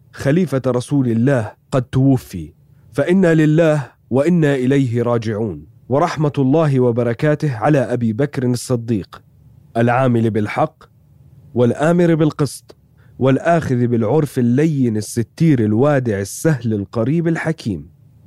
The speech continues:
ونحتسب مصيبتنا فيه ومصيبة المسلمين عامة عند الله تعالى،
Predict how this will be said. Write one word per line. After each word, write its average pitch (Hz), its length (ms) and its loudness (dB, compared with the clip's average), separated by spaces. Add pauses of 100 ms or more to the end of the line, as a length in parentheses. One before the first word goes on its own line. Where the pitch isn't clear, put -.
ونحتسب 151 680 2
مصيبتنا 151 760 2
فيه 175 280 2
ومصيبة 127 640 0
المسلمين 123 640 2
عامة 131 680 0
عند 113 220 -4
الله 110 360 -2
تعالى، 92 540 -8